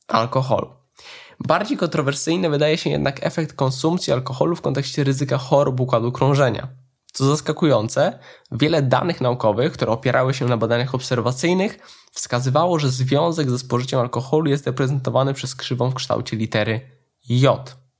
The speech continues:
Niech każdy sobie teraz wyobrazi, jak wygląda wykres w kształcie dużej litery J. Okej, i teraz tak. Oznacza to, że regularne, umiarkowane spożycie etanolu przynosi efekt ochronny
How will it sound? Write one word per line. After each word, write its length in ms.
Niech 120
każdy 240
sobie 180
teraz 240
wyobrazi, 500
jak 160
wygląda 400
wykres 480
w 20
kształcie 420
dużej 360
litery 520
J. 420
Okej, 380
i 60
teraz 220
tak. 320
Oznacza 400
to, 100
że 160
regularne, 760
umiarkowane 680
spożycie 420
etanolu 520
przynosi 420
efekt 320
ochronny 920